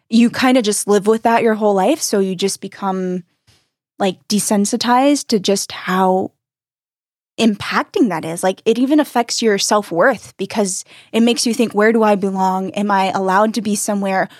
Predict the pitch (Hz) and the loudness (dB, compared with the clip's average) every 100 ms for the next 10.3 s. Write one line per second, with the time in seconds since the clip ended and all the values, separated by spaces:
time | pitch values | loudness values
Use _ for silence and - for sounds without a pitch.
0 | - 220 226 226 208 180 214 214 - 214 | -6 0 2 2 0 0 0 -2 -4 -2
1 | 196 - - 208 202 190 208 202 - 208 | -2 -4 0 2 2 0 0 0 2 2
2 | 208 196 202 190 196 202 196 202 202 202 | 2 -2 -2 -2 -2 -4 -2 -2 0 2
3 | 208 190 190 185 190 208 - - 190 - | 2 -2 -4 -4 -6 -6 -8 -4 -4 -4
4 | 196 185 - - - - - - 226 220 | -2 -2 -2 -18 -20 -20 -8 0 2 2
5 | 214 - _ _ _ _ _ 277 285 262 | 0 -4 _ _ _ _ _ -2 2 0
6 | 311 - 269 262 254 214 190 196 185 180 | 0 -2 0 0 2 2 2 0 2 2
7 | 175 175 _ _ _ _ _ _ _ 233 | 0 -6 _ _ _ _ _ _ _ 2
8 | 220 220 233 - 208 180 156 - 170 127 | 4 4 2 0 -2 -2 -4 -6 -4 -4
9 | 101 - 175 180 180 190 - 208 208 226 | -6 -8 -10 -6 -4 -4 -4 -2 -2 -2
10 | - 277 294 | -4 -6 -6